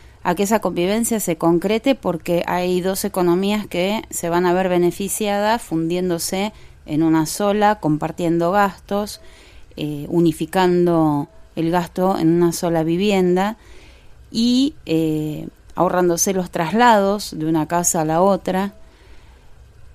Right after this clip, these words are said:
Hay intereses sociales que llevan a, a, a la continuidad del vínculo más allá de lo esporádico,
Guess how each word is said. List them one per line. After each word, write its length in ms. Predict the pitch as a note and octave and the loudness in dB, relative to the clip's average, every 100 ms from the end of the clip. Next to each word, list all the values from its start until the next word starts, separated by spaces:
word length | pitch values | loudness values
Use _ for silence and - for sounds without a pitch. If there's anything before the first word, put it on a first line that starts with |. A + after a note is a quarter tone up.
| - - | -18 -2
Hay 200 | G3+ G3 | 0 2
intereses 760 | F#3+ F3+ F#3 G3+ - G#3 F#3+ F3+ | 0 -2 -2 -2 -2 0 0 -2
sociales 920 | F3 - G#3+ A3 G3+ F#3 G3+ G3 - - | -4 -4 -2 0 0 -2 -4 -6 -18 -16
que 120 | D3 | -12
llevan 400 | - E3+ F3 E3+ | -6 -2 0 0
a, 200 | D#3 D#3+ - | -2 -6 -8
a, 400 | D3+ C#3+ D#3 - - | -8 -8 -10 -14 -10
a 100 | D#3 | -6
la 320 | D#3 D3+ C#3+ - - - | -4 -4 -6 -10 -12 -4
continuidad 720 | F#3 F3 G3 F#3 F#3 A3 A#3+ | -2 0 0 2 2 2 2
del 220 | A3 G3 | 2 0
vínculo 480 | G#3+ A#3 A3 G#3+ F3 | 0 0 0 2 2
más 220 | F3+ F#3 | 2 0
allá 320 | F3+ - F#3+ | -4 -2 0
de 120 | G3 F3+ | 0 -2
lo 80 | |
esporádico, 920 | D#3 - F#3+ A#3 G#3 F#3 F3 - F3 | -4 0 4 4 4 2 -2 0 0